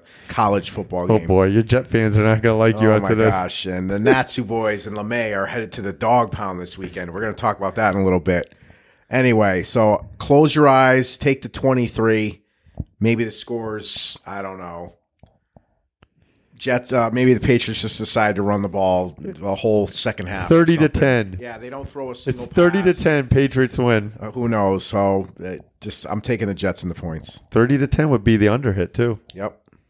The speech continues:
Speaker 2: <laughs> All right, the last one o'clock game, Nick. I'm gonna let you lead off with this one. The spread was seven. The Lions and the Eagles. It is now six and a half. Oh,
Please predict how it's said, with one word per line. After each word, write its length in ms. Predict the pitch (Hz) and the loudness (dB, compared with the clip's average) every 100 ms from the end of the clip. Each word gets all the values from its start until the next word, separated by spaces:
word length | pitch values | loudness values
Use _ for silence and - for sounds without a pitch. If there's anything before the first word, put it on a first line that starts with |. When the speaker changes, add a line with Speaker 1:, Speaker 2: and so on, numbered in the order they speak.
| - - | -20 -10
Speaker 2:
<laughs> 200 | 285 - | -10 -2
All 1400 | - - - _ _ _ _ _ - - - - - 123 | -4 -4 -18 _ _ _ _ _ -20 -20 -20 -20 -2 2
right, 120 | 123 | 2
the 80 | 120 | 2
last 280 | 147 170 165 | 4 4 4
one 160 | 151 | 0
o'clock 360 | 143 196 131 127 | 0 -2 -2 -2
game, 340 | 123 104 98 | -4 -4 -4
Nick. 220 | 101 101 | -6 -6
I'm 100 | 113 | -4
gonna 120 | 117 120 | -2 -2
let 120 | 120 | -2
you 140 | 123 | -2
lead 200 | 120 123 | -2 0
off 200 | 117 113 | 0 0
with 80 | 110 | -2
this 180 | 104 - | -4 -4
one. 160 | 107 101 | -6 -6
The 60 | |
spread 400 | 92 - 147 151 | -8 -2 2 2
was 260 | 131 139 135 | 4 2 2
seven. 560 | - 131 123 120 120 - _ _ _ _ _ _ | 0 2 2 2 -2 -10 _ _ _ _ _ _
The 120 | - 110 | -4 -2
Lions 1000 | 107 131 147 156 160 165 160 - 135 - _ _ - | 0 2 4 4 2 2 -2 -8 -12 -16 _ _ -4
and 220 | 131 123 | -2 -2
the 100 | 123 - | -4 0
Eagles. 800 | 143 135 139 131 135 127 - - _ _ - - _ | 0 2 4 4 2 -2 -10 -16 _ _ -20 -20 _
It 80 | 117 | 2
is 160 | 117 104 | 2 4
now 280 | 127 139 151 | 4 4 4
six 420 | - 160 147 - | 2 -2 -2 -2
and 80 | 117 | -2
a 80 | |
half. 600 | 107 123 131 107 - - - - _ _ _ _ _ _ _ _ - | 0 2 2 0 -4 -18 -20 -20 _ _ _ _ _ _ _ _ -10
Oh, 440 | 98 101 87 85 | -6 -6 -6 -8